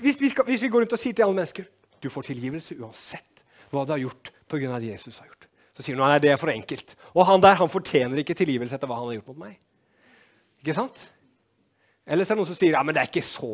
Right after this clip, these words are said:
galt, det er ikke så ille at Jesus måtte dø. Vi er ikke så, vi er ikke så, det er ikke så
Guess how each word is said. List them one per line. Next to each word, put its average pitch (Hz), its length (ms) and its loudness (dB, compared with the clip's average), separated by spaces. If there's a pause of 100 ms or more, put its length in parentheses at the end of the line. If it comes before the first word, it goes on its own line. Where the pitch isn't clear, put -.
(100)
galt, 117 160 -10
det 143 80 -8
er - 60 -12
ikke 175 100 -6
så 139 300 -4 (100)
ille 120 320 -6 (460)
at - 100 -14
Jesus 117 320 -8
måtte 143 220 -12
dø. 160 100 -2
Vi 170 140 -2
er - 20 -12
ikke - 160 -8
så, 147 400 -2 (240)
vi - 80 -20
er - 60 -20
ikke - 180 -8
så, - 160 -14
det - 140 -20
er - 80 -20
ikke 170 160 -10
så 127 380 -6